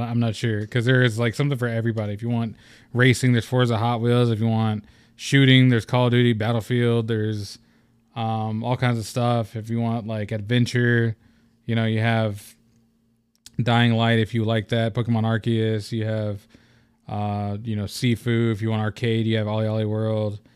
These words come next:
Uh, there's, there's a lot of stuff coming out, and, and I feel like over the past six months, it's been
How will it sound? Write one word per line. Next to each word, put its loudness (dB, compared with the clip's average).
Uh, -6
there's, 2
there's 4
a 2
lot 2
of -2
stuff 0
coming 0
out, 2
and, -2
and -6
I -2
feel -2
like -2
over -4
the -4
past -2
six -6
months, -2
it's -12
been -4